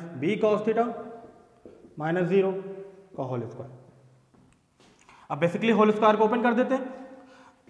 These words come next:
उससे पहले हम चाहें तो इसको minus common लेके इसको सही कर देते हैं। तो ये basically क्या हो जाएगा हमारे पास, ये आ जाएगा A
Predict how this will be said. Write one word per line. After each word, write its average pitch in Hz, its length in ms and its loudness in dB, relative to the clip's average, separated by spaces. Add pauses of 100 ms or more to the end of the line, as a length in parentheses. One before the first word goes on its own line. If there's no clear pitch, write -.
उससे 160 220 -2
पहले 220 200 4
हम 226 80 0
चाहें 220 260 4
तो 240 140 2
इसको 233 200 -2
minus 208 300 2
common 220 200 0
लेके 226 200 0
इसको 226 160 0
सही 214 160 2
कर 214 160 0
देते 233 200 0
हैं। 269 160 -8 (720)
तो 160 40 -4
ये 156 60 -2
basically 165 340 -2
क्या 202 100 2
हो 196 80 4
जाएगा 202 180 2
हमारे 202 180 0
पास, 233 360 -4 (880)
ये 147 100 -4
आ 170 120 4
जाएगा 196 280 2 (200)
A 202 100 6